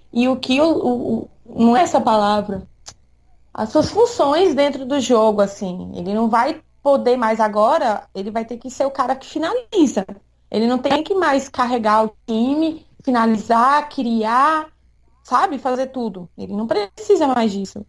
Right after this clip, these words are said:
Ele não tem idade mais pra isso, embora ele não seja humano, eu acredito que sim. Mas agora é o cara que tem que botar pra finalizar e fazer o que ele faz de bom, sabe? Mas, é... não acredito que cinco seja o caminho,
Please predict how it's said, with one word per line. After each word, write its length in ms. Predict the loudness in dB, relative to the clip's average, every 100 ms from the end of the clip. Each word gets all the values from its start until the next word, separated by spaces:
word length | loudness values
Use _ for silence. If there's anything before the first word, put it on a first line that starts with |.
| -12
Ele 140 | -6
não 160 | -4 -2
tem 220 | 0 0
idade 280 | 2 2 -2 -6
mais 240 | -6 -6
pra 240 | -4 -2
isso, 240 | 0 -2 -2
embora 340 | 2 4 4
ele 120 | 2 -2
não 120 | -4
seja 280 | -4 -4 -2
humano, 300 | -2 -2 -2
eu 80 |
acredito 420 | -4 -2 -2 -2 -6
que 100 | -4
sim. 480 | -4 0 2 4 0 _ _ _ _ _ _ -2
Mas 340 | 0 2 2
agora 300 | 2 2 0
é 40 | 0
o 40 |
cara 220 | 2 0
que 100 | 0
tem 100 | -6
que 80 | -2
botar 200 | -2 0
pra 120 | 0
finalizar 880 | -2 -4 -2 0 0 0 0 0 -2
e 40 |
fazer 300 | 0 0 0
o 60 | -4
que 80 | -6
ele 100 | -6
faz 180 | -6 -6
de 60 | -2
bom, 320 | 0 2 0
sabe? 320 | -6 -10 -10
Mas, 400 | -10 -12 -14 -16 -10
é... 360 | -6 -4 -4 -6 _ 0
não 140 | 2 4
acredito 360 | 2 -2 -2
que 120 | -4 -6
cinco 360 | -2 -4 -4
seja 280 | -4 -4 -4
o 20 |
caminho, 480 | -2 0 0 0 -2